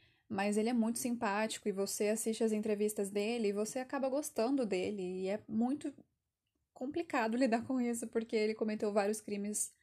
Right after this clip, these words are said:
horrendos e, enfim, ele é uma pessoa legal, apesar de tudo. Então, eu convido vocês a assistirem as entrevistas dele.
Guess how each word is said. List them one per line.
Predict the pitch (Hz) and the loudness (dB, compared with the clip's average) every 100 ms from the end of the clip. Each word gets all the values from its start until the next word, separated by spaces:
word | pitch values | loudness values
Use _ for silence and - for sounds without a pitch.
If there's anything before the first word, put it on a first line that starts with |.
| _ _ _ _ | _ _ _ _
horrendos | - 202 220 190 190 196 202 190 185 | 0 2 2 0 -2 0 0 -2 -4
e, | 185 185 185 _ _ _ _ | -6 -8 -10 _ _ _ _
enfim, | 247 285 - 208 196 202 208 - | -6 -4 -2 -2 -2 -6 -10 -10
ele | 120 | -4
é | 240 | -4
uma | 254 | -2
pessoa | 277 277 | -4 -2
legal, | 269 277 226 196 202 - _ _ _ _ _ - | -2 -2 -4 -4 -8 -12 _ _ _ _ _ -10
apesar | 226 220 202 | -2 2 2
de | 214 | 2
tudo. | 214 220 196 190 202 254 | -2 -2 -2 -4 -8 -10
Então, | - 202 208 208 196 196 196 190 190 220 _ _ _ _ _ | -6 -6 -4 -4 -4 -6 -6 -6 -8 -10 _ _ _ _ _
eu | - 254 | -8 -4
convido | 294 294 262 240 | 2 2 2 0
vocês | 240 247 208 202 202 | -2 -2 -2 -2 0
a | |
assistirem | 196 - 214 196 190 | -2 -4 -4 -2 -2
as | 190 | -2
entrevistas | 196 196 202 196 196 202 190 - - _ - | -2 -2 -2 -2 -4 -6 -4 -6 -8 _ -12
dele. | 208 185 185 190 196 | -6 -4 -4 -6 -10